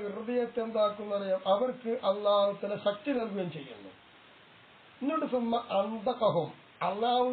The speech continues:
തആല ഈ പരുവത്തിൽ അവർ, ഈ പരുവത്തിൽ അവരുടെ ഹൃദയത്തെ രൂപാന്തരപ്പെടുത്തി റെഡിയാക്കിയത് വെച്ചിട്ട് അല്ലാഹു അവരെ സംസാരിപ്പിക്കുകയാണ് ബിൽ ഹിക്മത്തി.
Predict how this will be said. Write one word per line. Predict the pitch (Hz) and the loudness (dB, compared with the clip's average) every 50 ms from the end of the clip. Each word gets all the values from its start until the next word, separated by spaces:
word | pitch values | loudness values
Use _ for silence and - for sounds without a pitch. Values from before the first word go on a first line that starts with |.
| - - - | -4 -2 0
തആല | 220 220 226 226 220 202 202 240 | 2 2 2 0 -2 -4 -6 -6
ഈ | 240 - - | -6 -2 0
പരുവത്തിൽ | 202 196 196 220 226 233 233 233 - 240 226 226 - - | 2 2 2 2 2 0 -2 -2 -2 -6 -6 -6 -4 0
അവർ, | 196 190 190 202 202 208 214 | 0 0 0 0 -4 -4 -6
ഈ | 233 233 - - | -6 -6 0 2
പരുവത്തിൽ | 190 190 202 202 226 226 226 226 - 202 175 - - - - | 2 2 2 0 -2 -2 -2 -2 -4 -6 -8 -8 -8 -2 0
അവരുടെ | 180 185 208 208 202 190 180 | 0 0 0 -2 -4 -4 -4
ഹൃദയത്തെ | 185 190 196 208 208 202 202 175 | -6 -6 -4 -4 -4 -4 -4 -6
രൂപാന്തരപ്പെടുത്തി | 175 185 208 214 208 196 190 180 165 - - 151 151 156 - - 240 269 269 - - - - - - - - 165 | -4 -2 0 0 0 2 0 0 -2 -2 -6 -8 -8 -8 -8 -8 -8 -8 -8 -10 -18 -20 -20 -20 -20 -18 -4 0
റെഡിയാക്കിയത് | 190 214 214 220 262 269 269 254 240 247 - 214 196 190 180 | 0 0 0 -2 -2 0 0 0 0 -2 -4 -4 -2 -2 -2
വെച്ചിട്ട് | 180 175 175 - 226 226 - - 294 - 208 | -2 -4 -4 -4 -8 -8 -4 -4 -2 0 0
അല്ലാഹു | 202 196 202 196 190 185 185 185 180 | 0 2 4 4 6 6 6 4 2
അവരെ | 180 175 170 - 170 | 2 0 -2 -4 -4
സംസാരിപ്പിക്കുകയാണ് | 165 160 151 - 190 190 190 220 214 - - 214 190 202 196 220 226 226 226 233 | -6 -6 -2 2 4 4 4 4 0 -8 -10 -12 -12 -10 -8 -6 -2 -2 -2 -2
ബിൽ | 233 254 247 208 | -2 -2 -2 -2
ഹിക്മത്തി. | 208 - - 185 185 180 170 - 170 156 143 | -2 -4 -4 -2 -2 -2 -2 -2 -6 -8 -8